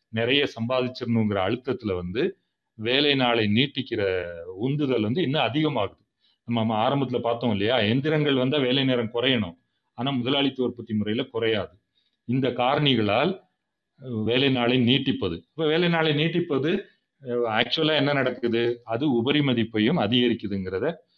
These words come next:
நம்ம ஏற்கனவே பார்த்திருக்கிறோம். ஏ-, அதே, ஆ, இப்போ வே-, வேலை நாளை நீட்டிக்கிறது ஒரு பக்கம் நடக்குது, இன்னொரு பக்கம் என்ன ஆகுதுன்னா,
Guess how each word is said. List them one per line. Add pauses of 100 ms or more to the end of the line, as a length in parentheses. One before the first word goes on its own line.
(160)
நம்ம
ஏற்கனவே
பார்த்திருக்கிறோம். (1500)
ஏ-,
அதே,
ஆ,
இப்போ
வே-,
வேலை
நாளை
நீட்டிக்கிறது
ஒரு
பக்கம்
நடக்குது,
இன்னொரு
பக்கம்
என்ன
ஆகுதுன்னா,